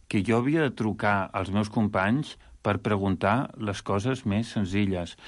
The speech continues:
Ah, m'he enfadat amb la meva mare perquè la meva mare m'ha dit no sé què i jo li he contestat no sé què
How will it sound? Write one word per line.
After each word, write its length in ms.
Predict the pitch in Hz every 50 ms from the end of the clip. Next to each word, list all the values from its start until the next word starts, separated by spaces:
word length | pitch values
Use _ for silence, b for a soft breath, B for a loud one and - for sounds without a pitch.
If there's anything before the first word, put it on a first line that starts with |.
| B B B B
Ah, 440 | - 120 117 110 110 110 107 107 107
m'he 220 | - 117 120 135
enfadat 380 | 139 131 - 147 135 135 135 -
amb 120 | 160 156 139
la 80 | 120 110
meva 220 | 110 113 117 123 123
mare 300 | 113 107 104 101 123 135
perquè 320 | 143 131 127 113 104 120 117
la 120 | 113 110 104
meva 160 | 104 120 127
mare 240 | 127 120 113 117 135
m'ha 140 | 139 143 123
dit 160 | 107 117 120
no 80 | 135 135
sé 220 | 123 - - 107 -
què 220 | - 107 104 120 131 127
i 80 | - 107
jo 160 | 98 120 131
li 80 | 147 151
he 60 | -
contestat 400 | 139 127 117 101 - - 120 127
no 120 | 139 143 -
sé 160 | - 110 87 -
què 140 | 110 117